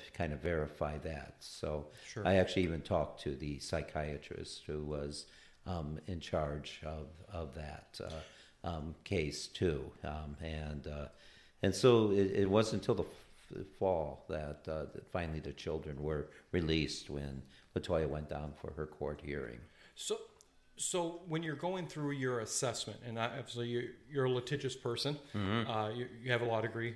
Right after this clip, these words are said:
Speaker 2: you're,
Speaker 1: Mm-hmm.
Speaker 2: and so with that being said, you're going through your assessment, you're going through your investigation. At some point, you're, you're ruling out things.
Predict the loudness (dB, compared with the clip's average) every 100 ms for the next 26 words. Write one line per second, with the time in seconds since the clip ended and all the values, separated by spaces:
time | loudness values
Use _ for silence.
0 | -6 -4 -2 0 -2 -2 0 0 0 2
1 | 2 2 -4 -8 -4 -2 0 0 2 0
2 | 0 2 2 2 2 2 2 0 0 -2
3 | -2 2 2 0 0 0 0 -2 -2 -2
4 | -4 -4 -8 -12 -16 -18 -18 -18 -20 -12
5 | -4 -4 0 0 0 -2 -4 -4 -2 0
6 | 0 0 -2 -2 2 4 4 4 2 0
7 | -4 -10 -10 -8 -8